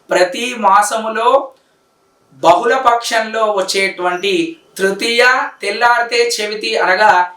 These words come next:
ఈ యొక్క వ్రతాన్ని ఆచరించాలి. అంటే తృతీయ రాత్రి తెల్లారితే చెవితి అనగా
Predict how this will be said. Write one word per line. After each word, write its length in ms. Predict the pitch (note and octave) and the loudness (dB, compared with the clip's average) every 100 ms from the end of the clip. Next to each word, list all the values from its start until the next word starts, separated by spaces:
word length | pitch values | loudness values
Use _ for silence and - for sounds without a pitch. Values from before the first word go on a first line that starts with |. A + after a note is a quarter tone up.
| _ | _
ఈ 60 | F3 | -2
యొక్క 220 | F3+ F3+ | 0 0
వ్రతాన్ని 520 | E3+ D#3 D#3 D#3 - | -2 -2 -2 -2 -2
ఆచరించాలి. 760 | D3 D3 D#3+ C#3+ - C#3+ C#3 C3 | -2 -2 -6 -8 -6 -4 -4 -4
అంటే 460 | C#3 D3 G#3+ A#3 - _ - | -6 -2 -2 -4 -12 _ -4
తృతీయ 480 | F3 F3 G#3 - F3+ | -4 -4 -4 0 2
రాత్రి 580 | D#3+ F3+ - A3+ - - _ | 2 0 -2 -8 -10 -14 _
తెల్లారితే 680 | G3+ G#3+ B3 B3 A#3+ A#3+ A#3 A3 | -6 -2 4 4 4 -2 -4 -4
చెవితి 480 | G#3 G#3 G#3+ F#3+ F#3 | -8 -8 -8 -8 -2
అనగా 520 | F3 F#3+ G#3 F3 F3 | 0 4 4 4 0